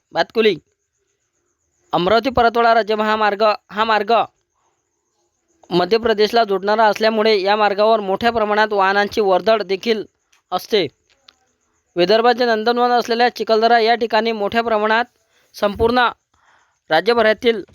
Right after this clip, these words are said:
पर्यटकांची पावसाळ्यामध्ये वर्दळसुद्धा या मार्गाने असते आणि या मार्गावर काल मार्के फाट्याजवळ मोठा भीषण अपघात टिप्पर आणि मालवाहू वाहनाचा झाला.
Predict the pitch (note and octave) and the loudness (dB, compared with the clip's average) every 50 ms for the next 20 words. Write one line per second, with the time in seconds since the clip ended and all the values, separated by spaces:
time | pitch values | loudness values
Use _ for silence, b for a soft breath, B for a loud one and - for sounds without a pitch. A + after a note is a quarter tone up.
0 | - _ _ E3+ F3+ F#3+ G3 G#3+ G#3+ A3 G#3+ G#3+ G3 - A#3 G#3+ F3+ - - _ | -20 _ _ -4 -2 -2 -2 -2 0 0 -2 -2 -2 -2 -2 -2 -4 -6 -12 _
1 | _ _ _ _ _ _ _ _ _ _ - E3+ F3+ F#3 G#3+ A3 A3+ A3 A3 G3 | _ _ _ _ _ _ _ _ _ _ -2 -2 0 2 0 0 0 0 -2 0
2 | G3 A3 A3+ A#3 F#4+ - _ _ _ _ _ _ _ _ _ _ _ _ _ _ | 0 0 0 0 -2 -6 _ _ _ _ _ _ _ _ _ _ _ _ _ _
3 | _ _ _ _ _ _ _ _ _ - - - _ - - B4 B4 C5 C5+ - | _ _ _ _ _ _ _ _ _ -16 -16 -16 _ -20 -20 -16 -16 -16 -16 -6
4 | - D#3+ E3+ F3 F#3+ F#3+ A#3 A3+ A3 A3 G3 G3 A#3+ A3+ G#3+ G#3 A3 A3 A3 G3+ | -2 0 0 0 0 0 -2 -2 -2 -4 -2 0 0 0 2 0 0 0 0 -2
5 | G3+ G3 G#3+ A3 A#3 A#3 A3+ G#3+ G3 - - G#3+ G#3+ F#3+ F#3 G3+ A3 A3 G3 G3 | 0 0 -2 -2 0 0 0 0 -2 -2 -2 0 0 0 0 -2 -4 -4 -2 0
6 | A3 A#3+ B3 A3+ G#3+ G#3 G#3+ G3+ G#3+ G#3 A3 A3+ A#3 G#3 - - _ _ _ _ | 0 0 2 0 0 -2 0 0 2 2 2 2 2 0 -2 -8 _ _ _ _
7 | _ _ _ _ _ _ _ _ _ _ _ _ _ _ _ _ _ _ _ _ | _ _ _ _ _ _ _ _ _ _ _ _ _ _ _ _ _ _ _ _
8 | _ _ _ _ _ _ _ - G3 G#3 A3 G#3+ F#3+ - _ _ _ _ _ _ | _ _ _ _ _ _ _ -4 -2 -2 -2 -2 -4 -10 _ _ _ _ _ _
9 | _ _ E3+ E3 D#3+ E3 - - A#3 A#3 G#3+ G3+ A#3 A#3 A3 A3+ G3+ G3 G#3+ G#3+ | _ _ -4 -2 -2 -2 -2 -2 -2 -2 -2 -2 -2 0 0 2 2 2 2 2
10 | A3 A3 - - _ _ _ _ _ _ _ _ _ _ _ F3+ F3+ F3+ F3+ - | 0 -2 -6 -14 _ _ _ _ _ _ _ _ _ _ _ -12 -10 -8 -4 -2
11 | A#3 B3 B3 G#2 F#3 F3 F#3 - - A#3 A3+ G#3+ G3+ F#3 G3+ A3+ A3 G3+ - _ | -2 -2 -2 -4 -8 -10 -8 -4 -2 0 0 -2 -2 -2 -2 -2 -2 -2 -6 _
12 | _ _ _ _ _ _ _ _ _ _ - G3+ - - A#3+ A#3+ A#3 A3+ A3+ A#3+ | _ _ _ _ _ _ _ _ _ _ -14 -14 -6 -2 -2 0 0 0 -2 -2
13 | A#3+ A3+ G#3+ G#3+ A3 A3 A3+ G#3+ G#3+ A3 A3 G3+ G3 G3+ G3+ G3+ G#3 G#3+ G#3+ - | -2 0 0 0 0 2 2 2 2 2 0 2 2 0 0 2 0 -2 -2 -4
14 | A#3 G#3 F3+ G3+ F#3+ G3 F#3+ E3+ | -8 -8 -2 -2 0 0 0 -2